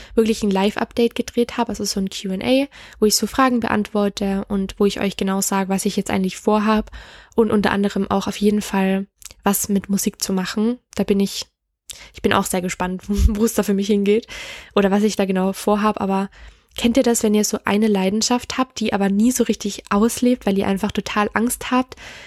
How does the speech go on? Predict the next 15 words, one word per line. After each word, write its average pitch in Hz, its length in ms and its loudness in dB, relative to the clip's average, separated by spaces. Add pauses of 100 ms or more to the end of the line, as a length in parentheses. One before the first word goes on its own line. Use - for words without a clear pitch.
dass - 160 2
es 196 80 0
entweder 202 420 2
komisch 220 460 0
ist - 400 -2 (560)
oder 202 240 2
ihr 202 120 2
nicht 196 180 -2
gut 247 200 -2
genug 269 280 0
seid 269 460 2 (360)
oder 208 440 2 (100)
Leute 196 240 -4
euch - 240 -10
auslachen 285 680 0